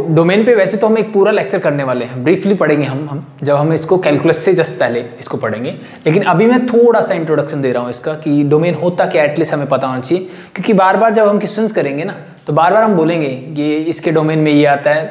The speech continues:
तो वहाँ पे अगर मुझे यही नहीं पता कि डोमेन होता क्या है तो फिर प्रॉब्लम हो जाएगी। तो that's why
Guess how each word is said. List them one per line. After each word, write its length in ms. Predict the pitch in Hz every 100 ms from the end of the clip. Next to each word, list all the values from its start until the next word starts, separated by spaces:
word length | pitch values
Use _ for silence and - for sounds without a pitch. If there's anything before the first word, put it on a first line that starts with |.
| -
तो 240 | 220 214 220
वहाँ 240 | 165 175 202
पे 80 | 220
अगर 180 | 214 220
मुझे 200 | 208 208
यही 200 | 180 202
नहीं 140 | 208
पता 180 | 202 202
कि 100 | 202
डोमेन 280 | 185 190 185
होता 320 | 160 185 180
क्या 140 | 190
है 60 | 196
तो 60 |
फिर 120 | - 180
प्रॉब्लम 320 | 135 113 117
हो 100 | 117
जाएगी। 300 | 110 117 120 - - - -
तो 80 | 131
that's 260 | 170 -
why 140 | 208